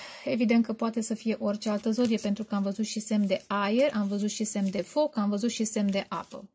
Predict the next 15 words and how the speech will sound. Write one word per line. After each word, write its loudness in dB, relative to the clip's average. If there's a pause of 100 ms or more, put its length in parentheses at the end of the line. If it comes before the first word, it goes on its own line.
și -8
de 0
pământ. -8
Da? -12
Orice 4
zodie, -8
da, -10 (100)
trecem -6
peste -14
asta. -20 (1080)
Deci, 2
ca 4
să 0 (1120)
puteți, 2 (1500)
hm, 6